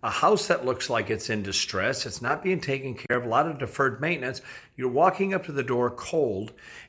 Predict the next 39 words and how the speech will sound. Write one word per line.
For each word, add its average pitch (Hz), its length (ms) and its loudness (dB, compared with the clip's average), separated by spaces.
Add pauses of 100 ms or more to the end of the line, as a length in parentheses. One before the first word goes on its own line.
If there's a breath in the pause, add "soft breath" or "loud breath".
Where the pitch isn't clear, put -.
and 139 400 2
they're 131 220 2
not 135 280 2
behind 170 320 2
in 185 100 -2
payments. 143 460 -2
You 127 80 -4
don't 139 200 0
know 151 160 2
if - 140 -2
they 113 140 2
are. 123 140 4
They're 117 120 -2
not 113 220 0
on 139 100 -2
your 127 140 -2
lead 147 280 0
list, 117 460 0
and 110 80 -8
they're 110 100 -2
not 131 180 2
also 165 360 2
in 131 80 -4
foreclosure. 156 720 -2
You - 240 -20
just - 120 -6
wanna 185 120 2
walk 156 280 4
up 170 120 4
and 135 140 -4
say, 147 240 4
"Hey, 165 240 4
how 143 100 4
you 160 160 4
doing? 185 220 0
My 135 140 -2
name 147 180 -2
is 175 140 -6
Bill. 135 440 -2